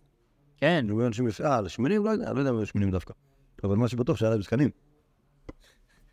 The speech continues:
Speaker 2: אה,
Speaker 1: איי, טוב. אז, אה, כמובן, כל ה-, כל הדמויות בתנ"ך, הם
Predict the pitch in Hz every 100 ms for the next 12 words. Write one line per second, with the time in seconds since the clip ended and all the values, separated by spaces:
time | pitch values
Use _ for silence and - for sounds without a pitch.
0 | _ _ - - _ 403 - _ _ -
1 | - _ _ - _ _ _ _ _ _
2 | _ _ _ 196 214 233 247 - 190 196
3 | 196 190 185 180 151 151 165 - _ 254
4 | 262 - _ _ - 165 175 180 165 156
5 | 160 - _ _ _ - 135 131 151 127
6 | 160 165 147 131 127 120 113 - 151 120
7 | 131 143 139 - 127 143 139 131 123 117